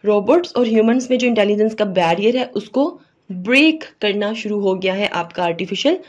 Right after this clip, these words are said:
इंटेलिजेंस। Then leverage artificial intelligence to create smarter factories and enable industry four point zero। इन-, स्मार्टर इंडस्ट्रीज स्टार्ट हो गई हैं due to artificial intelligence, और ये जो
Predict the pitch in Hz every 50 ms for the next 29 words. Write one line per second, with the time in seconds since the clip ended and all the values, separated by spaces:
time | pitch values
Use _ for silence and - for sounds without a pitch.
0 | _ _ _ _ 220 240 233 226 226 - - 160 165 170 180 170 170 - 156 -
1 | - - - - 196 233 220 180 180 - - _ _ _ _ _ - - - _
2 | - 247 262 277 285 262 247 294 339 349 339 - - - - _ - 226 220 226
3 | 226 226 214 - 226 226 233 226 220 214 214 220 226 226 254 262 262 - 220 -
4 | 226 196 202 208 226 233 233 - - - - - - - 226 233 240 254 247 285
5 | 311 311 311 311 - _ _ _ - _ _ _ - 269 254 254 254 - 262 262
6 | 262 254 - - 233 233 240 247 254 254 226 233 226 226 220 240 240 - 233 226
7 | 208 202 196 - 220 220 220 202 196 185 180 - 208 214 220 220 220 - - 202
8 | 190 175 175 208 220 - 160 - - - _ _ _ _ _ - - _ _ _
9 | _ _ _ _ _ _ _ _ _ _ _ _ _ _ _ - 277 277 254 -
10 | - 294 285 277 277 311 349 - 302 302 269 285 277 - 302 302 285 - - -
11 | - - - - - - - - 240 233 233 226 - - 233 220 208 247 269 277
12 | 277 277 254 233 190 190 220 233 233 247 269 262 - - - - 202 208 208 226
13 | - 226 233 226 226 226 220 214 202 208 208 220 247 269 262 - 226 226 202 220
14 | 226 220 233 240 233